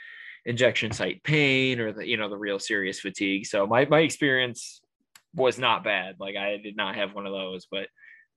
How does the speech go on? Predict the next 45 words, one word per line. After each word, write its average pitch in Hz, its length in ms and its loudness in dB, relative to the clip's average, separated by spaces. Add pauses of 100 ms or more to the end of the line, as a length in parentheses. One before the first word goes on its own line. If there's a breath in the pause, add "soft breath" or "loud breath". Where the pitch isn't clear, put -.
(400)
no, 127 300 6
I, 98 280 2
I, 107 260 2 (920)
I 110 80 2
would 101 180 -4
rather, 95 420 -4
uh, 95 300 -4
I 104 80 -4
think 98 200 -8 (280)
probably 107 360 2
stick - 240 -4
something 101 300 -4
else 98 220 -4
on 95 80 -12
my 85 160 -4
arm 95 220 -2
next 104 280 -2
time. 107 420 -4 (140)
Um, 107 400 2
I 117 100 2
don't 113 160 2
regret 107 380 -2
getting 143 340 2
it 143 280 -2
because 117 300 -4
at 113 120 -4
the 104 100 -6
time, 113 540 0
you 113 120 0
know, 104 260 -6 (840 loud breath)
it 110 120 4
was, 92 260 -2 (100)
the 127 100 2
most 110 220 2
important 117 260 2
thing 107 100 -2
was 98 100 -6
to 110 60 0
get 95 100 0
vaccinated 95 420 -4
as 85 120 -10
soon 85 160 -12
as - 80 -16
possible. 104 720 0
But 87 300 -2